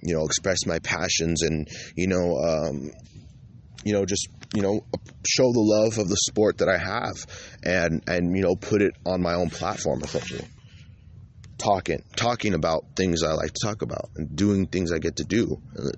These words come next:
mixed martial arts and stuff like that, and the world of it, you know, talking about it, breaking it down, being passionate about it,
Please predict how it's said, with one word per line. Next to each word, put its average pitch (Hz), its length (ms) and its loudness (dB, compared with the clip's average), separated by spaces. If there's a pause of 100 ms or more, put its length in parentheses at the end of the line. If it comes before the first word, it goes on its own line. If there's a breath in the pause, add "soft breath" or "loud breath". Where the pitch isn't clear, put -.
(640 loud breath)
mixed 80 280 0
martial 82 340 0
arts 76 240 0
and 80 80 -2
stuff 78 260 -4
like 76 220 -2
that, 76 300 -2
and 69 300 -8 (600 loud breath)
the 80 80 2
world 87 380 4
of 82 160 4
it, 80 240 4
you 80 60 0
know, 76 100 0
talking 82 400 -2
about 80 280 0
it, 76 120 -2
breaking 85 340 0
it 73 100 -2
down, 80 380 -2
being 76 220 -2
passionate 78 540 -2
about 78 280 -2
it, 78 200 0